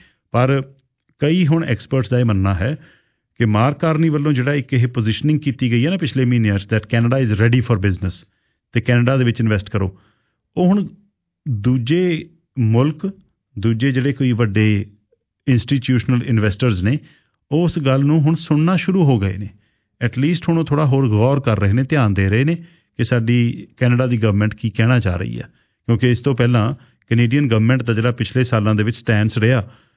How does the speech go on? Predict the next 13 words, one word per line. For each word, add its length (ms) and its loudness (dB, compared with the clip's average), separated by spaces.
ਉਹ 120 2
ਇਹੋ 140 2
ਜਿਹਾ 220 0
ਰਿਹਾ 200 0
ਕਿ 320 0
ਚਾਹ 220 0
ਕੇ 200 0
ਵੀ 100 2
ਬਹੁਤ 240 0
ਸਾਰੇ 200 -2
ਜਿਹੜੇ 160 -2
ਇਨਵੈਸਟਰ 360 0
ਸੀਗੇ, 420 -2